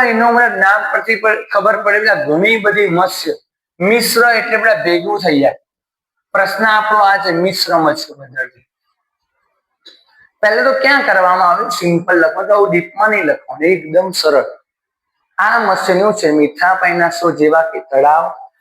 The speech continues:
નહેરો, નદીઓ, દરિયાઈ અને નદીના મુખ સરોવરમાં થાય છે. બસ સિમ્પલ, બહુ ડીપમાં નહીં ભણવાનું, સિમ્પલ લખો. નેક્સ્ટ, મત્સ્ય સંવર્ધન most ટાઇમ પરીક્ષામાં પૂછાય.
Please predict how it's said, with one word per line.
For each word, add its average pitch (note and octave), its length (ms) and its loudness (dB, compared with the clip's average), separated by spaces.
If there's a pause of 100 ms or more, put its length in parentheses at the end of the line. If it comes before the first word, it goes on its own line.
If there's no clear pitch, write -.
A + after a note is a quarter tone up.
(140)
નહેરો, D3+ 560 2
નદીઓ, D3 640 0 (520)
દરિયાઈ D#3 600 2 (360)
અને E3+ 240 0 (560)
નદીના F3 440 2
મુખ F#3 500 -2
સરોવરમાં D#3 600 2
થાય B2+ 520 -2
છે. - 180 -6
બસ D#3 340 -2
સિમ્પલ, G#3 300 0 (1040)
બહુ A3 80 2
ડીપમાં A#3 280 2
નહીં A#3 140 0
ભણવાનું, D3+ 320 0
સિમ્પલ B3 260 2
લખો. E3 260 -2 (380)
નેક્સ્ટ, E3+ 220 -4 (480)
મત્સ્ય F#3+ 460 0
સંવર્ધન D#3+ 920 2 (240)
most A3 300 2
ટાઇમ F#3+ 260 -2
પરીક્ષામાં E3+ 380 0
પૂછાય. C#3+ 500 2